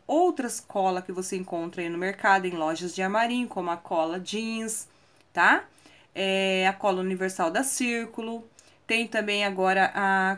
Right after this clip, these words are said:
cola de silicone fria, que o pessoal tá dizendo que é muito boa. Então, você tem que adaptar aí qual que é a que te passa mais segurança. Depois que eu fiz toda a minha colagem, eu venho aqui nesse pezinho aqui do botãozinho, ó, repare que ele está solto.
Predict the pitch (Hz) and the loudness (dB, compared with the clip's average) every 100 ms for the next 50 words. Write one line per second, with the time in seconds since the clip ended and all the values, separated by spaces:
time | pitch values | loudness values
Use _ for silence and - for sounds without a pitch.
0 | - 208 196 202 - 202 202 - 214 233 | -2 0 2 0 -4 -6 -8 -6 -6 -8
1 | - - 226 247 202 196 202 214 202 208 | -10 -4 0 0 -2 -4 -6 -2 -2 -2
2 | 196 190 202 202 202 226 269 254 180 202 | -6 -4 -6 -6 -6 -2 -2 -2 0 2
3 | 233 247 302 311 320 302 269 254 254 269 | 2 0 0 0 0 0 0 -2 -4 -4
4 | 262 220 190 196 - 240 240 262 262 233 | -2 2 2 0 -2 2 4 2 -2 -2
5 | 226 247 - - - 220 254 262 220 214 | -2 -4 -12 -8 -6 -4 -6 0 2 2
6 | 233 220 220 247 254 185 - - - - | 0 -2 -2 -4 -4 -4 -6 -10 -14 -18
7 | - - - 269 294 508 - 349 262 - | -20 -20 -6 -2 0 0 2 2 0 -2
8 | 277 294 247 190 170 - 180 214 214 165 | 0 2 2 -2 -4 -4 0 4 4 2
9 | 156 160 160 - - 220 247 240 254 247 | -2 -8 -10 -14 -8 -6 -4 -2 -2 -2
10 | 254 226 254 - 359 - 208 196 214 214 | -4 -4 -4 -4 -8 -8 -10 -6 -4 -4
11 | 190 190 175 175 156 156 165 170 208 226 | -2 -4 -2 -6 -6 -6 -4 -6 -6 -4
12 | 180 180 202 220 220 233 233 240 262 269 | -2 -2 0 2 2 0 -8 -4 -4 -4
13 | - 147 98 - | -4 -4 -6 -12